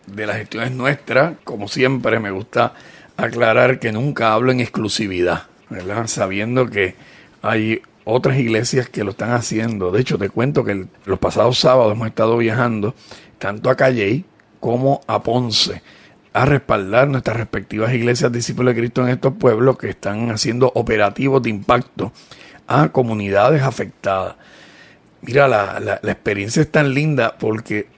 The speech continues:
uno ve el sábado, digo el sábado que es los días que nosotros vamos,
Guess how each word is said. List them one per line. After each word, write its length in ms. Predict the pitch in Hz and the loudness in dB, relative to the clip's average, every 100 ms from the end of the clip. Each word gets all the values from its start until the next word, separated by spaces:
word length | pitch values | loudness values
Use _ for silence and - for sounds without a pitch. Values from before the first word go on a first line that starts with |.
| - | -12
uno 300 | 107 127 143 | -4 0 4
ve 160 | 147 | 4
el 120 | 156 | 4
sábado, 640 | 110 - 104 123 104 85 - _ _ - | 0 -2 2 4 4 0 -8 _ _ -18
digo 320 | 110 104 131 | -10 0 2
el 60 | 131 | 2
sábado 400 | 135 131 147 131 | 4 6 6 4
que 200 | 104 110 | 2 2
es 60 | |
los 180 | 120 120 | 2 2
días 160 | 120 120 | 2 2
que 120 | 123 | 0
nosotros 380 | 113 117 120 107 | 0 0 0 2
vamos, 320 | 110 101 131 | 2 2 -2